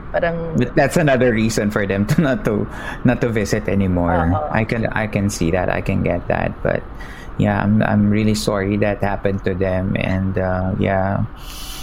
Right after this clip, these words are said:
Speaker 2: My God, that was a story. And I don't wanna put any,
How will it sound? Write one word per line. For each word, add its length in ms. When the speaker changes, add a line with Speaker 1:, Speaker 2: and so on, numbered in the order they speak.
Speaker 2:
My 160
God, 560
that 160
was 160
a 80
story. 800
And 320
I 80
don't 160
wanna 240
put 240
any, 680